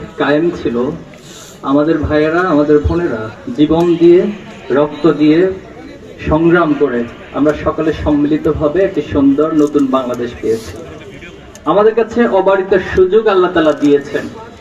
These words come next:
এখন এই সুযোগকে কতটুকু কাজে লাগাবো, এটা ডিপেন্ড করবে শহীদদের কাতারে শামিল থাকা আমরা যারা বেঁচে আছি আমাদের উপরে। আমরা কি সিদ্ধান্ত নিব, আমরা কিভাবে গড়তে চাই এই বাংলাদেশকে,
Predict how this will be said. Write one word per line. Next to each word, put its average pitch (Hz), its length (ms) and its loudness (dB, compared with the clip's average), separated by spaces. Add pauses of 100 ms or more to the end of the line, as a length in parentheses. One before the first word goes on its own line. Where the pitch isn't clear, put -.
(440)
এখন 175 260 -2
এই 175 60 6
সুযোগকে 185 800 2 (100)
কতটুকু 175 420 2
কাজে 165 380 2
লাগাবো, 170 520 2 (400)
এটা 147 160 -2
ডিপেন্ড 156 460 0
করবে 151 380 2 (640)
শহীদদের 180 720 2 (260)
কাতারে 170 360 2 (140)
শামিল 185 240 2 (100)
থাকা 160 260 -2
আমরা 131 240 0
যারা 147 220 0
বেঁচে 156 400 0
আছি - 320 -8
আমাদের 139 360 -2
উপরে। 120 300 -6 (560)
আমরা 214 200 0
কি 240 140 0
সিদ্ধান্ত 226 460 0
নিব, 117 320 -6 (460)
আমরা 185 200 0
কিভাবে 208 360 0
গড়তে 180 420 2
চাই 165 260 2
এই 147 60 0
বাংলাদেশকে, 123 720 -4